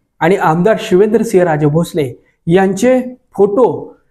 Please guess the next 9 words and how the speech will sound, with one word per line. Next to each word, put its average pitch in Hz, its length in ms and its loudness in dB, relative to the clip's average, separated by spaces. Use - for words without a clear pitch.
सातारा 214 480 -2
जिल्हा 202 340 0
भाजपा 185 540 -2
कार्यालयामध्ये 165 760 0
लागल्याचं 160 480 -2
चित्र 151 360 -8
पाहायला 143 340 -4
मिळत 139 240 -10
आहे. 131 200 -14